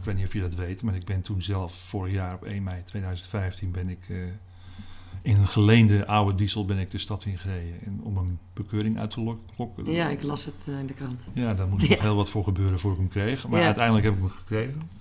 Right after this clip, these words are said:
Speaker 1: En die zaak loopt nog. Sterker nog, er is helemaal eigenlijk niks gebeurd.
Speaker 2: Ja.
Speaker 1: Het is nu, we zijn nu,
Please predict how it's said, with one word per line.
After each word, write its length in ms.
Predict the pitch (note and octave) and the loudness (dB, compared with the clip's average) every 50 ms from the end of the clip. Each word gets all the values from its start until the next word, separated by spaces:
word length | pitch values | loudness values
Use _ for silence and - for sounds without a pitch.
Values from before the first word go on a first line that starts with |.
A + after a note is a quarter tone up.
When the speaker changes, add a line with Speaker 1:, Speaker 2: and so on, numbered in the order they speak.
| - - | -12 -6
Speaker 1:
En 100 | - C3 | -2 0
die 100 | C3 A#2+ | 2 2
zaak 240 | F#2+ C3 A2 G2 F#2 | 4 4 4 4 4
loopt 220 | G2+ G#2+ B2+ - D3 | 4 2 2 2 0
nog. 260 | D3 C#3+ - - - F2+ - | -4 -4 -6 -8 -12 -12 -10
Sterker 340 | - - - C3 B2 A2+ G#2 | -10 -6 -4 -4 -2 -2 -2
nog, 120 | G2+ A2+ | -2 -2
er 60 | A#2 A2+ | -2 -2
is 60 | G#2 | 0
helemaal 240 | G#2+ G#2+ G#2 G#2+ - | 0 0 0 0 -2
eigenlijk 320 | A2+ A2 G#2 G#2 G2+ F#2+ | -2 0 0 0 0 0
niks 100 | - - | -2 -6
gebeurd. 340 | G2 F#2+ F#2+ G#2+ - - - - - - - D#3+ | -4 -2 -2 -2 -4 -8 -12 -16 -20 -14 -6 -4
Speaker 2:
Ja. 60 | D#3+ D#3 C#3+ - - - | -2 -2 -2 -4 -8 -14
Speaker 1:
Het 80 | - - | -12 -8
is 100 | G#2+ F#2+ | -4 -2
nu, 220 | G2 G2+ G2+ G2 | 0 2 2 2
we 80 | G2 F#2+ | 0 0
zijn 240 | F2+ G#2+ G2+ G2 F#2+ | 0 2 2 2 2
nu, 260 | F#2+ F#2 F#2 F#2 | 2 2 0 -2